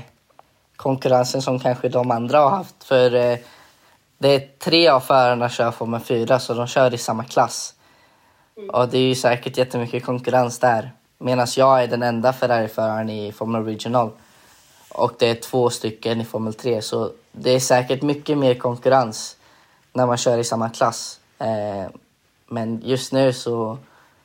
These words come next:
Speaker 1: när man kör i olika klasser så är det ingen konkurrens alls.
Speaker 2: Mm. Men hur funkar det då? Är det här liksom med Ferrari Driver Academy, förnyas det år för år eller har man längre kontrakt eller hur funkar den biten?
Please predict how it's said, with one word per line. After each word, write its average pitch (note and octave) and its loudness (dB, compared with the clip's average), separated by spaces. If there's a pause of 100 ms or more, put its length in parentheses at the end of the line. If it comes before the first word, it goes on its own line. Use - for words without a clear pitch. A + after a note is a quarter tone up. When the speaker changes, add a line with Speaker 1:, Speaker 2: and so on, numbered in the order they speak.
(120)
Speaker 1:
när B2+ 0
man A#2+ 0
kör B2 4
i A#2 0
olika A#2 -2
klasser A#2 -6
så A2 -6 (100)
är A2+ 0
det A2 -6
ingen A2 -6
konkurrens A2 -6
alls. - -6 (400)
Speaker 2:
Mm. F#3+ -18 (320)
Men D4+ -4
hur E4 2
funkar E4+ 0
det D#4 4
då? D#4 2
Är C#4 0
det C4+ 4
här C4 2
liksom E4+ -2
med B3 -4
Ferrari A#3 0
Driver G#3+ 0
Academy, G3+ 0 (100)
förnyas A#3+ -4
det A3 0
år G#3 2
för A3+ -4
år G3 2
eller G3+ 4
har G#3+ 2
man G#3 0
längre E4+ 4
kontrakt F4 -4
eller A3+ -10
hur B3+ -6
funkar A#3 -8
den D#4+ -2
biten? - -10